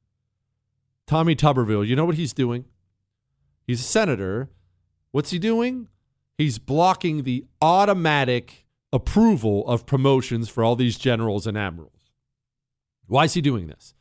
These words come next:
Well, let's be honest, for one, most of these generals and admirals, they're a bunch of commie woke scumbags anyway who should be run out of the,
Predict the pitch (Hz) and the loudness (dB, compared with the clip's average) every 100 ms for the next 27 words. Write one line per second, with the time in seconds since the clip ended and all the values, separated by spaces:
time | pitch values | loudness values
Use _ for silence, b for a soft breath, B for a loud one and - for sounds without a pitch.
0 | _ _ _ _ _ 143 139 120 - - | _ _ _ _ _ 0 0 0 -4 -14
1 | _ _ _ 175 160 - 127 127 110 - | _ _ _ -2 -2 0 2 2 0 -2
2 | 110 117 117 95 95 _ _ _ _ 135 | -2 2 2 0 -6 _ _ _ _ 2
3 | 160 160 151 135 110 139 131 131 113 113 | 2 2 0 0 0 0 0 0 -2 0
4 | 120 123 127 131 - _ _ - 131 104 | 0 0 -2 -2 -6 _ _ -2 -2 0
5 | 120 104 107 - 139 120 117 104 113 107 | -2 -4 -8 -6 -4 -2 -4 -2 -2 -2
6 | - 120 107 101 92 92 120 113 95 95 | -4 -4 -4 -2 -4 -4 -4 -2 -4 -4
7 | 92 113 - 110 104 123 127 117 107 95 | -2 -2 -2 -2 -2 0 2 0 0 -2